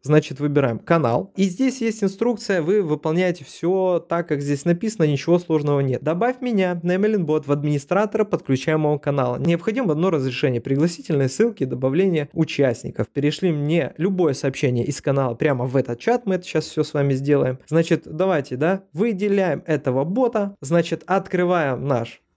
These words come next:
канал, да, заходим сюда, в "Добавить пользователей", вставляем сюда нашего бота, вот он появился, нажимаем "Добавить",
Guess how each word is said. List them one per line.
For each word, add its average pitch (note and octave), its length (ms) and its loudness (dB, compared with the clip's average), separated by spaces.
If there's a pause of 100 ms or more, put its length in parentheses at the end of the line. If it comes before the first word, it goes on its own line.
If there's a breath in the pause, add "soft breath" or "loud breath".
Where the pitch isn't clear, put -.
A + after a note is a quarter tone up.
(140)
канал, F#3+ 480 0
да, D3+ 240 0
заходим C3 520 2
сюда, G3+ 520 2
в C#3 400 -4
"Добавить C3+ 640 0
пользователей", F3+ 800 0
вставляем D3+ 540 0
сюда B2+ 500 0
нашего C#3+ 420 0
бота, G3+ 340 0
вот C3+ 280 0
он B2 100 -8
появился, F3+ 680 -2
нажимаем C3 420 0
"Добавить", G3 560 -2